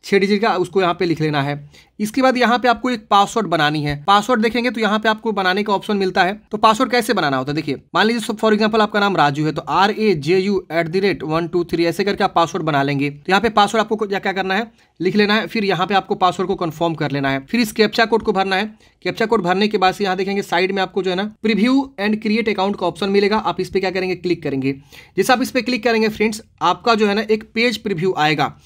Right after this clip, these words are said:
आप जानकारी को वेरीफाई करेंगे कि हाँ सारा जानकारी सही है। उसके बाद से आपको जो क्या करना है, सबमिट वाले ऑप्शन पे क्लिक कर देना है। सबमिट करते हैं फ्रेंड्स, आपका अकाउंट सक्सेसफुल यहाँ पे क्रिएट हो जाएगा। अकाउंट क्रिएट हो जाने के बाद से फ्रेंड्स अब आपको क्या करना है, लॉगिन करना है। तो मेरे पास already एक अकाउंट है, जो मैंने एएलपी का फॉर्म भरा था, उसी से मैं क्या करता हूँ, यहाँ पे लॉगिन कर लेता हूँ।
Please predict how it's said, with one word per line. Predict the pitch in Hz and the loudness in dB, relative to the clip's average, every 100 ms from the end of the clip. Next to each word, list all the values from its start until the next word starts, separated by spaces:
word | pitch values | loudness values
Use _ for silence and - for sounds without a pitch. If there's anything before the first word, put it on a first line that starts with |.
| _ - | _ -6
आप | 156 | -2
जानकारी | 196 202 214 | 0 2 2
को | 220 | 2
वेरीफाई | 202 202 202 202 | 0 0 2 0
करेंगे | 214 202 202 | 2 -2 -2
कि | |
हाँ | 190 190 | -4 -4
सारा | 196 | -2
जानकारी | 190 190 185 | -2 -2 -2
सही | 165 202 196 | 0 0 0
है। | 214 214 | -2 -2
उसके | 208 - 262 | -6 -2 2
बाद | 226 | 2
से | 220 | 2
आपको | 208 220 | -2 -2
जो | 208 | 0
क्या | 208 | 0
करना | 196 196 | 0 -2
है, | 190 | -4
सबमिट | - 175 190 190 | -2 -2 -2 -2
वाले | 180 | 0
ऑप्शन | 175 165 180 | -2 -2 -2
पे | 214 247 - - | -2 -2 -6 -2
क्लिक | 202 - | -2 0
कर | 151 | -2
देना | 143 135 | 0 -2
है। | |
सबमिट | 131 190 226 220 | 0 0 0 0
करते | 196 220 | 0 0
हैं | 226 | -2
फ्रेंड्स, | 233 220 | 0 -2
आपका | 214 208 | -2 -2
अकाउंट | 202 190 208 | 0 -2 -2
सक्सेसफुल | 170 196 190 | -6 -10 -4
यहाँ | 202 185 | -2 -2
पे | 226 | -2
क्रिएट | 214 196 247 269 269 _ - | -2 0 0 0 -6 _ 4
हो | 254 | 6
जाएगा। | 160 127 117 110 92 208 | 4 0 -2 -8 -8 -4
अकाउंट | 208 277 254 | 0 0 0
क्रिएट | 269 285 | 0 2
हो | 233 196 254 | 2 0 2
जाने | 226 220 | 2 2
के | 214 | 2
बाद | 180 | 2
से | 180 202 | 0 -2
फ्रेंड्स | 196 214 214 - | -2 -2 -4 -2
अब | 226 | 0
आपको | 269 | 2
क्या | 294 269 | 0 -2
करना | 262 | 0
है, | 208 | 0
लॉगिन | 190 175 175 190 | 2 2 2 0
करना | 151 127 110 | -2 -6 -6
है। | 110 107 - | -10 -12 -2
तो | 262 262 | -2 -2
मेरे | 214 247 277 | -2 0 2
पास | 285 240 | 2 2
already | 240 254 | 2 2
एक | 277 247 | 2 0
अकाउंट | 202 185 226 220 | 0 0 0 0
है, | 247 | 0
जो | 226 | 0
मैंने | 214 220 190 | -2 -2 -2
एएलपी | 175 180 185 | -2 -2 -4
का | 214 | -4
फॉर्म | - 190 185 | -4 -4 -2
भरा | 180 190 | -2 -2
था, | 226 220 | -4 -4
उसी | - - | -6 -4
से | 220 240 | -2 -2
मैं | |
क्या | 220 214 | 0 0
करता | 214 214 | 0 0
हूँ, | 208 | 0
यहाँ | |
पे | 202 | 0
लॉगिन | 214 175 170 160 | 2 2 0 -2
कर | 139 | -2
लेता | 127 120 | -4 -6
हूँ। | 120 120 | -8 -10